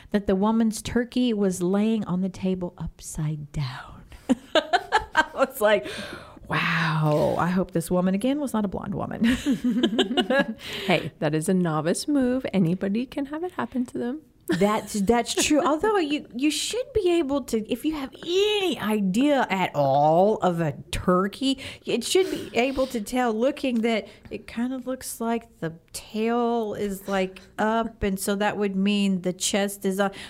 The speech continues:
Speaker 1: I don't know. I'm just saying, you know, really? Okay, whatever. This next one is third time's a charm. One caller was well versed at walking down the aisle,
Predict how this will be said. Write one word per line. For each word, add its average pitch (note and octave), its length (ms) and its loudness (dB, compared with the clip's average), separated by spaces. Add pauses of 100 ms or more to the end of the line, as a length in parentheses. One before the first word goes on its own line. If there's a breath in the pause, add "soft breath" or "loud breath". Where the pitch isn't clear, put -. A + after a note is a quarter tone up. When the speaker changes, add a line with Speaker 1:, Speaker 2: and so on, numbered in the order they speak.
(100)
Speaker 1:
I E3+ 180 2
don't D#3 160 0
know. D3 160 -2
I'm A#3 240 2
just G3 220 0
saying, E3+ 360 2
you E3 140 0
know, D#3 220 2
really? C4+ 560 2 (340 loud breath)
Okay, - 240 -4
whatever. - 460 -6 (360 loud breath)
This D4+ 160 2
next E4+ 240 0
one C#4+ 120 2
is - 160 -2
third A#3+ 380 0
time's G#3 600 0
a E3+ 80 2
charm. D3+ 560 0 (320 loud breath)
One D4 300 2
caller A3+ 380 0
was F#3 220 2
well G#3+ 360 2
versed F#3 440 0
at F#3 140 0
walking F#3 500 0
down F3 300 2
the E3+ 160 0
aisle, F#3+ 400 0